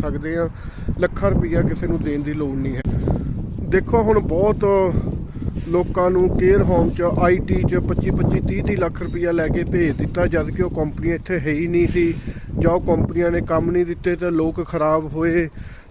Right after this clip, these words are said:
ਤੇ ਥੋੜ੍ਹੇ ਥੋੜ੍ਹੇ ਪੈਸਿਆਂ 'ਤੇ ਇੱਧਰ ਉੱਧਰ ਕੰਮ ਕਰਕੇ ਆਪਣਾ ਟਾਈਮ ਸਾਰਦੇ ਆ ਤੇ ਵੀਜ਼ੇ ਕੈਂਸਲ ਹੋ ਗਏ ਆ।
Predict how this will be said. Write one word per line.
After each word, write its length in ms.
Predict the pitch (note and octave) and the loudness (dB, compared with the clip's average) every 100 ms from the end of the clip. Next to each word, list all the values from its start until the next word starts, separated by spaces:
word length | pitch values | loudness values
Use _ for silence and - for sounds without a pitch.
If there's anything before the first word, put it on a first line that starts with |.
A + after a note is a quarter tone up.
| - | -2
ਤੇ 320 | E3 D#3+ D#3 - - - - - - | 2 2 2 -2 -8 -8 -6 -8 -2
ਥੋੜ੍ਹੇ 240 | F3+ G3 | 2 2
ਥੋੜ੍ਹੇ 240 | F#3 F3 F#3 | 2 0 -2
ਪੈਸਿਆਂ 400 | E3+ D#3+ E3+ E3+ | -2 -2 -2 -2
'ਤੇ 160 | F3+ | -2
ਇੱਧਰ 240 | D#3 D#3+ F3 | -2 -2 -2
ਉੱਧਰ 260 | D3+ F3 | -4 -6
ਕੰਮ 260 | E3+ D#3 D#3+ | -2 -2 -2
ਕਰਕੇ 300 | D#3+ D3 E3 | -4 -4 -4
ਆਪਣਾ 300 | D#3 D#3+ D#3+ | -4 -4 -4
ਟਾਈਮ 300 | D#3+ D3+ D3+ | -2 -4 -4
ਸਾਰਦੇ 480 | E3 D3+ - D#3+ E3 | -4 -2 -2 0 0
ਆ 80 | |
ਤੇ 120 | E3 D#3+ | 2 0
ਵੀਜ਼ੇ 360 | D3 D3 D#3+ | 0 0 -4
ਕੈਂਸਲ 380 | D3+ C#3 E3 D3+ | -2 -4 -4 -4
ਹੋ 120 | D3+ | -4
ਗਏ 240 | C3 C3 | -6 -6
ਆ। 140 | C3 | -6